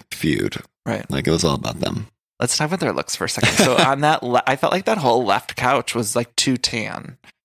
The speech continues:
Speaker 2: And I don't like to talk too much about their looks 'cause, you know, I'm
Speaker 1: Yeah.
Speaker 2: sure I've been too tan before. I'm Italian. <laughs>
Speaker 1: But honestly, like, and this is, like, a good thing, like, Tamra's so beautiful. Like, she doesn't look good that tan.
Speaker 2: Yeah.
Speaker 1: If she didn't do that, she would look even better,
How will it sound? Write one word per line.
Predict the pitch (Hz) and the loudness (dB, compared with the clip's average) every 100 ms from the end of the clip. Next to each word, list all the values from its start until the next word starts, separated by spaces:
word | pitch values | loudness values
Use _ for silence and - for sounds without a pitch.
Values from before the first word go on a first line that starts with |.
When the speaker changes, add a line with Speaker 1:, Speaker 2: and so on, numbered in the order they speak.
| - | -2
Speaker 2:
And | 143 | 2
I | |
don't | 165 | 2
like | 190 196 | 2 0
to | 185 | 2
talk | 165 - | 0 2
too | 143 | 0
much | 131 | 2
about | 120 | 0
their | 113 113 | 2 2
looks | 113 117 - | 0 0 -4
'cause, | 117 107 - - - _ _ | -4 -4 -6 -10 -20 _ _
you | 180 | 0
know, | 113 120 110 - _ _ _ | 2 2 -2 -10 _ _ _
I'm | - 113 | 0 4
Speaker 1:
Yeah. | 117 85 | 6 6
Speaker 2:
sure | 151 | 4
I've | 135 147 | 0 -2
been | 113 | -6
too | - | -6
tan | 104 101 98 | -6 -6 -6
before. | 98 - | -6 -4
I'm | 110 | -4
Italian. | 110 - 98 113 147 - - | -4 -4 -2 -2 -4 -6 -12
<laughs> | - - - 95 | -14 -18 -12 -2
Speaker 1:
But | 147 151 - - | 2 2 0 -2
honestly, | 123 147 160 180 175 | 0 2 2 2 2
like, | 147 123 107 - _ _ _ _ _ _ _ | 2 2 -2 -12 _ _ _ _ _ _ _
and | 101 113 | 0 2
this | 110 | 0
is, | 101 95 | -2 -2
like, | 90 | -2
a | |
good | 90 113 | 0 0
thing, | 101 | 0
like, | 95 95 | 0 -2
Tamra's | - 123 151 156 | 0 0 2 2
so | - 98 98 | 2 2 2
beautiful. | 90 95 110 123 131 | 0 -2 0 0 2
Like, | 120 101 - _ _ _ - | 2 0 -2 _ _ _ -6
she | - | 0
doesn't | 127 139 | 2 2
look | 131 117 | 0 0
good | - 120 | -2 0
that | - - | -2 -4
tan. | - - - - _ _ _ | -4 -4 -4 -10 _ _ _
Speaker 2:
Yeah. | 123 104 - _ _ _ | -12 -10 -12 _ _ _
Speaker 1:
If | 117 | 0
she | - | 2
didn't | 120 101 101 | 4 4 2
do | 104 | 2
that, | 123 135 135 | 2 2 2
she | - 113 | 0 2
would | 117 | 2
look | 113 - | 2 2
even | 98 95 | 2 2
better, | 80 92 - - | 2 2 0 -8